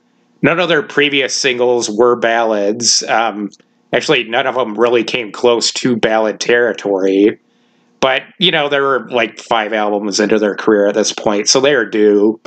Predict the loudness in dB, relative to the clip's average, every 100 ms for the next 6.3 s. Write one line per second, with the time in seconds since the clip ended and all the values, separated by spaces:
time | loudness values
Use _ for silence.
0 | -20 _ -20 -20 -6 -2 -2 -4 -2 0
1 | 2 0 -2 -4 -2 0 0 0 0 0
2 | -2 -4 -4 -2 -2 0 2 0 -2 0
3 | 0 0 0 0 0 0 0 -2 -2 -2
4 | -2 2 2 2 2 -2 -10 _ _ _
5 | _ -4 -2 -2 -6 -6 -2 -2 0 0
6 | 0 -4